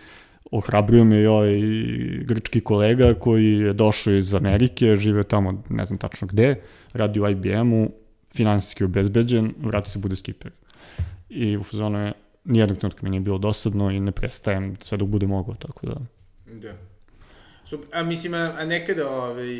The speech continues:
Speaker 2: je li bilo neki trenutak kada si neku, ono, posadu hteo da uđeš na forumu? „Ajde, ljudi, kraj”.
Speaker 1: Jeste. <laughs> Ali nije bila moja posada.
Speaker 2: Hm, dobro, dobro.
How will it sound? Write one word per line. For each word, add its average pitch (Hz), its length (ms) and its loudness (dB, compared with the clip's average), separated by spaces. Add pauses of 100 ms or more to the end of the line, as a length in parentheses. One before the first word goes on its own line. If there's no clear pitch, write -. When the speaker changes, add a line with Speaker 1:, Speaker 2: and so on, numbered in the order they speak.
(140)
Speaker 2:
je 135 140 -10
li 131 120 -6
bilo 147 240 -2
neki 135 240 -10
trenutak 131 480 -12
kada 110 220 -12
si 110 340 -18
neku, 113 360 -16
ono, 101 160 -18
posadu 101 480 -16
hteo - 220 -20
da - 140 -20
uđeš 92 200 -20
na - 80 -20
forumu? - 340 -20 (300)
„Ajde, 104 140 -20 (120)
ljudi, - 280 -20
kraj”. - 240 -18 (360)
Speaker 1:
Jeste. 151 400 2 (300)
<laughs> 196 840 6
Ali 110 840 6
nije 123 180 10
bila 117 160 6
moja 104 220 4
posada. 107 480 -2
Speaker 2:
Hm, 170 280 -8
dobro, 107 360 -12
dobro. 110 240 -14